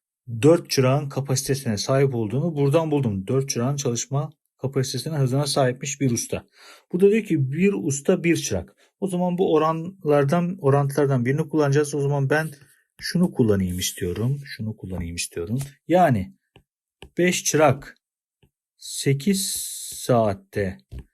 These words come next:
duvarı boyuyorsa bir usta artı bir çırak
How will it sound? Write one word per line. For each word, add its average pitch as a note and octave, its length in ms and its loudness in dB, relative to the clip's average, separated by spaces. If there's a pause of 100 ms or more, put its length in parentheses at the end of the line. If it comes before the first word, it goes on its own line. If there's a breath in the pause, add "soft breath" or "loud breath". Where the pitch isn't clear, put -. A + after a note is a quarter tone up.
(320)
duvarı G2+ 340 -2
boyuyorsa A#2+ 680 -2 (600)
bir E3+ 200 2 (120)
usta - 720 0
artı G#2+ 540 -6
bir C3 240 0
çırak C3 600 0